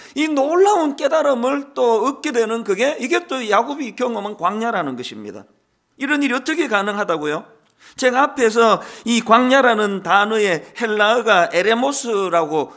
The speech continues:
말씀을 드렸는데, 이 에레모스가 쓸쓸한, 적막한, 황폐한 이런 뜻이 있다고 말씀드리지 않았습니까? 그런데 그 구약 성경의 언어인 히브리어로 이 광야는 미드바르라는 단어예요. 이 미드바르라는 단어는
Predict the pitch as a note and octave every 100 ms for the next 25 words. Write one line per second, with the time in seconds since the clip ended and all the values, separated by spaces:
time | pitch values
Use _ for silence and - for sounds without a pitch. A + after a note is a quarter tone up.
0 | - F3+ G3 A#3 F3+ G3 A#3 G#3+ D#3+ E3+
1 | D#3+ A#2 - _ - A#3+ F#3+ A#3+ C4+ C4+
2 | G3+ F#3+ A#3+ A3 B3+ C4+ G#3 B2+ - -
3 | - B3+ C4+ C#4 C#4 G3+ D4+ D#4 C#4 G#3
4 | D3+ A#2+ - - D4 D#4 C4+ A#3 A#3 A3+
5 | G3 F3 F#3+ A3 F#3 F#3+ G3 C#3+ C#3+ G#3+
6 | F3+ - E3+ A#3 - _ - - - D#4
7 | C#4 B3 A3+ A#3 A3+ A3+ B3+ C#4 D4 D4
8 | A#3+ A3+ A3+ A3+ G#3 F3 G3+ A#3+ G#3+ F3
9 | - - - A#3 C4+ C#4 C#4+ B3 G#3+ G3
10 | F#3 - - G3+ - F3 G#3 A3 G3+ F3
11 | C#3 F#3+ A3+ B3+ D4 D4+ C4 F3 C#3 A#2
12 | A#2 B2 A#2 G#2 F#2+ _ _ _ _ _
13 | - B3+ F#3+ G#3+ C4+ D4 D4 C4+ A3+ A3+
14 | G#3 F#3 G3 A#3+ A3+ D3